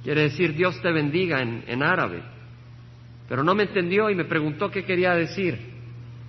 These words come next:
Y lo vi un poco molesto, porque ese es un saludo cristiano. Y me dice: "Sí, que Dios nos bendiga", cuando después hablé con él.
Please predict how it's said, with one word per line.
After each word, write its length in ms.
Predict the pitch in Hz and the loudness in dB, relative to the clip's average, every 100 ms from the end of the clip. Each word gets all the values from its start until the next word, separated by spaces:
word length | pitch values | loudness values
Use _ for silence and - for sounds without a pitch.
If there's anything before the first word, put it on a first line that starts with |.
| - - - - - - - - | -14 -14 -14 -14 -14 -14 -14 -6
Y 60 | 127 | 0
lo 100 | 135 | 4
vi 120 | 175 | 4
un 80 | 170 | 4
poco 240 | 196 180 | 0 0
molesto, 580 | 170 170 208 180 - 110 87 - - | 2 2 2 0 -6 -10 -10 -14 -10
porque 380 | 123 - 139 135 | -10 -4 0 0
ese 180 | 165 190 | 0 -4
es 100 | 185 | -4
un 80 | |
saludo 440 | 170 160 151 175 170 | -2 0 0 0 -2
cristiano. 720 | 139 120 - 185 202 185 98 - - - - - - - - - - - - - - - - - - - - - - - - | -4 -6 -4 -2 -2 -2 -6 -10 -16 -18 -20 -20 -18 -18 -18 -18 -18 -16 -16 -16 -16 -16 -16 -16 -16 -16 -16 -16 -14 -14 -10
Y 80 | 117 | -4
me 120 | 123 | 0
dice: 260 | 143 139 127 | 0 0 -4
"Sí, 240 | 117 202 | -4 -4
que 160 | - 151 | 0 2
Dios 160 | 165 | 2
nos 180 | 180 156 | 2 0
bendiga", 600 | 131 120 151 175 135 110 | -2 0 2 4 2 0
cuando 280 | 120 120 117 | -2 -2 -2
después 380 | 113 110 156 151 | -4 -2 -2 -2
hablé 280 | 143 143 147 | 0 -2 -2
con 200 | 131 135 | -2 0
él. 320 | 156 160 110 | 0 0 -2